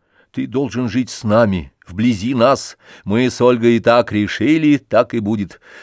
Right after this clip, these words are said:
Слава Богу, что я застал тебя таким же, а не хуже. Я не надеялся. Едем же. Я готов силой увести тебя. Надо жить иначе. Ты понимаешь, как?» Обломов с нетерпением слушал эту тираду.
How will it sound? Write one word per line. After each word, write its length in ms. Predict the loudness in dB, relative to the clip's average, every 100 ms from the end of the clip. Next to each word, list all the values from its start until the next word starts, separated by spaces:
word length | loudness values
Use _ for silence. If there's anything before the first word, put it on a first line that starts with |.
| -16
Слава 500 | -14 -2 0 0 0
Богу, 260 | -2 -2
что 160 | -2 -2
я 100 | 0
застал 440 | 0 -2 2 2
тебя 300 | 2 2 2
таким 460 | 2 -4 -2 -2 0
же, 220 | 2 4
а 60 | 2
не 120 | -2
хуже. 480 | -6 -4 -2 -2 -2 -10 -8
Я 240 | 0 2
не 120 | 2
надеялся. 680 | 0 0 2 2 0 -2 -8 -8 -16
Едем 420 | -2 2 2 2 2
же. 240 | 0 0 _ _ _
Я 220 | -6 -4
готов 320 | -2 -2 -4 -6
силой 540 | -4 0 0 0 -2
увести 520 | -2 -4 -6 -8 -8
тебя. 300 | -6 0 0 0 -4
Надо 320 | -2 -2 -2
жить 280 | -2 -4 -4
иначе. 680 | -2 2 2 0 -4 -6
Ты 300 | -4 -2 -2 -4 _
понимаешь, 760 | -2 0 2 4 4 4 -2 -4
как?» 460 | 2 4 4 0 -18 _ _ _ _
Обломов 640 | -8 -8 -4 -2 0 -2 -6
с 100 | -8
нетерпением 720 | -8 -6 -6 -4 -2 -2 -4
слушал 520 | -8 -8 -8 -8 -8
эту 160 | -8 -10
тираду. 560 | -8 -2 0 -2 -6